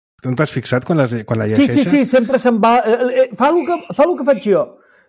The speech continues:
Speaker 2: que, que se'n va a, a pros-, comença, comença de quan els,
Speaker 1: Per
Speaker 2: els
Speaker 1: l'origen de la
Speaker 2: dinosaurios
Speaker 1: cèl·lula.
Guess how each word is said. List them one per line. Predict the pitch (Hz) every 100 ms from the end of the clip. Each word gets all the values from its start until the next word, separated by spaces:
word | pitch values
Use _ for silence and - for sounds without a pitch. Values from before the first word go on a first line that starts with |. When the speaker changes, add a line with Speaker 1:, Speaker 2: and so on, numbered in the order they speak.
| _
Speaker 2:
que, | 196 180
que | 202
se'n | 202 185
va | 226 240 247
a, | 220 214 196
a | 180
pros-, | 202 196 151 214 185
comença, | 208 233 220 226
comença | 190 208 233 233 254 247
de | 233 208
quan | 208 196
els, | 196 - - -
Speaker 1:
Per | - 185
Speaker 2:
els | 170
Speaker 1:
l'origen | 208 196
de | 160
la | -
Speaker 2:
dinosaurios | - -
Speaker 1:
cèl·lula. | 143 135 120